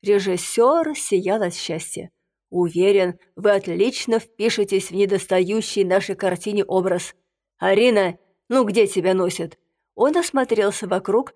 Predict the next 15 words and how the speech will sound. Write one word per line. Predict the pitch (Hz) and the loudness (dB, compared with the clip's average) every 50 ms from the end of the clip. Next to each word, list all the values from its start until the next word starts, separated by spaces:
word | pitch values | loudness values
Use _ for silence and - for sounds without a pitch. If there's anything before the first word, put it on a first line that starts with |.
| _ _ - | _ _ -8
и | - 202 | -4 0
заметил | 208 202 190 202 226 - 285 262 | 2 2 2 2 0 -2 -4 -8
помощницу. | - 247 214 190 180 175 - - 175 170 - - 180 165 - _ _ _ _ _ - | -4 -4 -2 -2 -2 -4 -4 -8 -10 -10 -10 -10 -10 -10 -12 _ _ _ _ _ -2
«Подготовь | 175 190 180 190 196 208 208 208 220 214 190 180 | 0 0 2 2 2 2 2 4 2 2 2 2
документы | 165 190 185 196 185 185 208 233 247 254 247 226 | 0 -2 0 0 2 2 4 2 2 2 0 0
для | 202 202 208 185 | 0 0 0 2
товарища | - 180 180 202 226 240 247 233 - 262 240 | 2 0 2 2 2 2 0 -2 -2 -4 -2
из | - 196 196 - | -2 -2 -6 -4
солнечной | - - 214 226 226 214 202 214 - - 196 202 | 0 2 2 2 2 2 0 -2 -2 -2 -2 -2
Прибалтики. | 196 196 208 180 180 185 175 170 - 175 170 - 190 180 - _ _ _ _ _ _ _ _ | 0 0 0 2 2 2 0 0 -4 -8 -6 -4 -6 -6 -6 _ _ _ _ _ _ _ _
Мы | - 202 220 226 196 | -4 0 2 2 2
вас | 202 196 - - | 2 2 0 0
оформим | 180 - - 233 262 254 220 202 185 175 | -2 -2 0 2 2 2 2 0 0 0
как | - 190 202 214 - _ | -2 -2 -2 -2 -2 _
положено. | - 220 208 180 190 196 - 196 180 180 165 170 | -2 -2 0 2 2 0 0 0 -2 -4 -4 -6